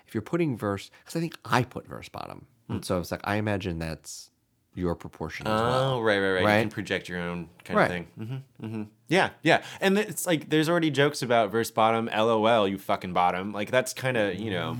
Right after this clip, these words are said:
Speaker 1: Right.
Speaker 2: Right.
Speaker 1: I feel like if you don't actively put the word top in the profile, it's under fifty percent of your
Speaker 2: Mm.
Speaker 1: spread.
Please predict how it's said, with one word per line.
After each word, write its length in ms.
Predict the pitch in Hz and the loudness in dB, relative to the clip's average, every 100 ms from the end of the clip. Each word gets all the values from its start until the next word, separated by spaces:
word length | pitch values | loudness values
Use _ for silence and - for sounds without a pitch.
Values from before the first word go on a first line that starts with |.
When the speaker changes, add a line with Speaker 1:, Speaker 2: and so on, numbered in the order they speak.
| 127 | -2
Speaker 1:
Right. 880 | 151 202 139 71 - _ - - - | 2 6 6 6 -6 _ -10 -8 -6
Speaker 2:
Right. 260 | 95 78 - _ _ _ _ _ _ _ _ _ _ | -4 -4 -6 _ _ _ _ _ _ _ _ _ _
Speaker 1:
I 80 | 135 | 2
feel 220 | 135 220 | 4 2
like 200 | 269 - | 2 -4
if 120 | - | -4
you 80 | 117 | -4
don't 340 | 107 107 113 - | 0 2 2 -2
actively 600 | - 95 - - 107 98 | -2 -2 -2 -8 -6 -6
put 320 | 92 - - - | -8 -8 -8 -6
the 120 | 92 | -4
word 480 | 87 85 85 78 76 | -4 -2 -4 -4 -10
top 400 | - 85 82 - | -10 -8 -8 -8
in 160 | 87 80 | -10 -10
the 80 | 73 | -12
profile, 760 | - 78 80 - 69 50 50 | -10 -10 -8 -6 -6 -6 -10
it's 320 | - 87 - - _ _ _ _ | -8 -8 -8 -16 _ _ _ _
under 260 | 95 85 85 | -4 -2 -6
fifty 360 | - 82 - | -8 -10 -12
percent 480 | 80 78 - 67 55 _ | -12 -12 -10 -10 -10 _
of 120 | - 110 | -6 -4
your 160 | 107 104 | -4 -4
Speaker 2:
Mm. 40 | |
Speaker 1:
spread. 380 | 98 - - - | -8 -10 -12 -12